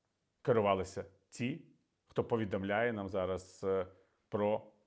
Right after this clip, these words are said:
те, що, здавалося, ніколи ніхто, принаймні найближчим часом, не дізнається. Дякую, друзі.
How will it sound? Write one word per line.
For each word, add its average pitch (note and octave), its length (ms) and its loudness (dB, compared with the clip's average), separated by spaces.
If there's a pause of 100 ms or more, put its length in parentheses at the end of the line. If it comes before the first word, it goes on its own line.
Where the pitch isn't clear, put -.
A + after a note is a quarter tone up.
(680)
те, A2 340 0 (520)
що, G#2+ 260 -2
здавалося, G#2 460 2
ніколи G2 400 -6 (480)
ніхто, G2 440 -6 (540)
принаймні G2+ 320 0
найближчим G2+ 720 -2 (260)
часом, G#2+ 400 -2 (140)
не G2 100 -6
дізнається. - 560 -12 (420)
Дякую, A#2+ 380 0
друзі. - 240 -20